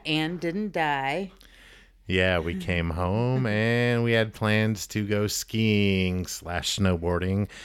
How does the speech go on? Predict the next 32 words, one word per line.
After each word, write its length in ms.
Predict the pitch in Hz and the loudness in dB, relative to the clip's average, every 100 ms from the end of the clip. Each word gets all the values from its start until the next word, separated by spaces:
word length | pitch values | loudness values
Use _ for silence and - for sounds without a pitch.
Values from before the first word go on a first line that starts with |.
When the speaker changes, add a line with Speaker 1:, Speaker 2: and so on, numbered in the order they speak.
| - | -8
Speaker 2:
Uh, 200 | - 107 104 | 0 2 6
Wendy's 380 | 127 123 110 | 6 6 4
a 40 | 107 | 0
skier. 720 | - - 113 110 107 107 107 | -2 0 2 4 6 6 4
I'm 240 | 101 98 | 2 2
a 40 | 98 | 0
snowboarder. 880 | - 104 95 95 95 98 98 98 101 - | -2 0 0 2 2 2 2 0 -2 -6
Speaker 1:
With 180 | 196 190 | -8 -4
a 80 | 196 | -4
bum 380 | 151 180 185 190 | 0 2 2 0
knee. 400 | 190 190 180 170 - - - - - - - | -2 -2 -4 -6 -16 -20 -20 -20 -20 -12 -2
Speaker 2:
Yeah, 480 | 120 120 123 120 120 | 2 4 4 2 2
I 40 | |
injured 300 | 117 120 101 | 0 -2 -2
my 140 | 101 98 | -2 0
knee 200 | 98 98 | 2 2
about 260 | 92 90 | 2 0
a 60 | 87 | 0
month 300 | 85 87 - | 0 -2 -6
ago 320 | 80 90 87 | -6 -2 -2
at 100 | 87 | -2
Anthony 460 | 85 90 87 90 92 | -4 -6 -6 -4 -2
Lakes. 640 | 107 120 117 117 - - - - - | 0 2 2 0 -6 -16 -18 -20 -6
It's 220 | 170 156 | -2 -2
doing 480 | - 139 120 117 110 | 2 4 6 6 4
well, 340 | 107 104 104 101 | 4 4 4 2
but 160 | 104 | 2
it's 180 | 98 - | 0 -2
not 140 | 101 90 | -2 -2
a 40 | |
hundred 260 | 76 92 78 | -4 -6 -6
percent. 640 | - - 104 92 92 - | -10 -4 0 0 -2 -8